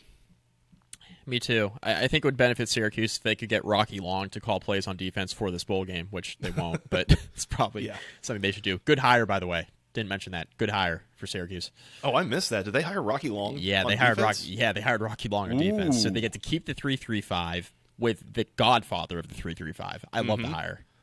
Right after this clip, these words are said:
Speaker 2: That's, that was, uh, that was Tony White's mentor.
Speaker 1: Mm-hmm.
Speaker 2: That's a really good hire. I, I missed
Speaker 1: Good hire.
Speaker 2: that. Wow,
Speaker 1: Yeah,
Speaker 2: good
Speaker 1: good
Speaker 2: job,
Speaker 1: hire.
Speaker 2: Dino.
Speaker 1: We mentioned that Dino needed to hit the, hit a home run with both the hires, offensively and defensively. He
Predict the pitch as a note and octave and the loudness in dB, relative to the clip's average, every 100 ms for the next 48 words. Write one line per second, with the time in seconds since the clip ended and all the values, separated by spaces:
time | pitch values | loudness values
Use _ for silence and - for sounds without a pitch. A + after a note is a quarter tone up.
0 | _ _ _ C3+ D#3 - E3 A#3 C#3 A2+ | _ _ _ -2 -2 0 0 0 0 2
1 | G2 D3+ G3+ - D3 B2+ B2 B2 - G#2+ | 2 2 0 0 0 0 -2 -2 -4 -4
2 | B2+ G#3+ F#2+ E2 - - G#2 G#2 A2+ F#3 | -4 -4 -10 -16 -18 -12 -10 -8 -6 -6
3 | D4 _ - _ _ _ C3+ - G#2+ G2 | -6 _ -20 _ _ _ -4 -2 -2 0
4 | A#2+ E3+ B2 F#2+ F#2+ F#2+ F#2 C3 D3+ D3 | 2 4 4 4 0 0 2 4 6 4
5 | A2 C#3 C3+ A#2 A#2+ G2 - F2+ G#2+ A2 | 6 4 6 6 6 2 -6 -6 0 4
6 | F#2+ A2 B2 A#2 A2+ G2+ F2 F2 - - | 4 2 2 4 4 4 0 -4 -10 -12
7 | F#2 G2+ G#2 B2 C3 B2 A2+ - A#2 A2+ | -4 -2 0 0 -2 -2 -2 -2 -2 -2
8 | A2+ A2+ G2+ F#2+ - A#2+ - F#2+ B2 A2 | 0 -2 0 -2 -2 -4 -6 -2 0 2
9 | A#2+ A2+ A2+ G#2+ G2+ A2 G#2+ - G2+ G#2+ | 0 -2 -2 -2 0 0 0 0 0 2
10 | F#2+ F#2 G2+ G2+ G#2+ - G#2+ G2 G2 F#2+ | 0 -2 -2 -2 -4 -6 -6 -4 -6 -6
11 | F#2 F#2 F#2 F2+ G2 F#2+ | -10 -10 -6 -4 -4 -6